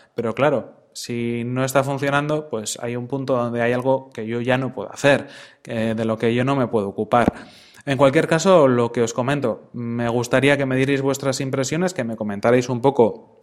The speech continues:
cómo veis el, el servicio de iVoox, si habéis tenido algún problema, si creéis que estoy formulando mal la pregunta, o incluso si me podéis ayudar también con este problema del validador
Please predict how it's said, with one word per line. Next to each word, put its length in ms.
cómo 300
veis 300
el, 300
el 300
servicio 400
de 100
iVoox, 240
si 100
habéis 220
tenido 200
algún 180
problema, 460
si 120
creéis 320
que 320
estoy 220
formulando 500
mal 140
la 120
pregunta, 520
o 140
incluso 360
si 140
me 140
podéis 320
ayudar 280
también 380
con 160
este 200
problema 440
del 140
validador 640